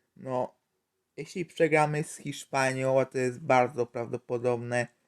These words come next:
to żegnamy się raczej z Mistrzostwami Europy, a jeśli zrobi się cud i wygramy te dwa mecze, to nie wiem, co zrobię, ale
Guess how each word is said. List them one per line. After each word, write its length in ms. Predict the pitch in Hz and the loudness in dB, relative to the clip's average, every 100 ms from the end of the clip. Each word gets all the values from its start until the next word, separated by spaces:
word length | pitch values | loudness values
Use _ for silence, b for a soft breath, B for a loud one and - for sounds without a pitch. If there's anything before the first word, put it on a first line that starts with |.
| _ _ _ _ | _ _ _ _
to 540 | 127 123 123 120 120 113 | -2 2 4 4 2 0
żegnamy 520 | 127 123 135 131 120 | -4 -4 -2 -2 -4
się 200 | - 127 | -6 2
raczej 400 | 127 127 123 117 | 2 2 0 -2
z 200 | - - | -6 -8
Mistrzostwami 760 | 127 - 127 - - 120 120 | -8 -6 -8 -8 -6 -6 -6
Europy, 720 | - 110 113 123 120 139 135 135 _ _ _ _ - | -2 2 4 4 4 6 6 4 _ _ _ _ -6
a 160 | 165 | 4
jeśli 380 | 156 151 - 139 | 4 4 0 -8
zrobi 360 | 147 135 131 123 | -4 -4 -2 -4
się 180 | 127 | -4
cud 320 | 123 135 123 139 | -2 -4 -4 -4
i 60 | |
wygramy 460 | 131 113 196 143 135 | -4 -4 -2 -2 -2
te 180 | - 131 | -2 -6
dwa 240 | - 120 | -4 -6
mecze, 540 | 123 123 - 131 127 - _ _ _ _ _ | 0 0 0 2 2 2 _ _ _ _ _
to 140 | 156 | -6
nie 240 | 156 147 135 | 2 6 6
wiem, 180 | 123 - | 4 0
co 180 | 120 | -6
zrobię, 640 | 131 120 127 127 127 120 117 | 0 4 6 6 4 4 6
ale 320 | 113 113 113 | 4 2 0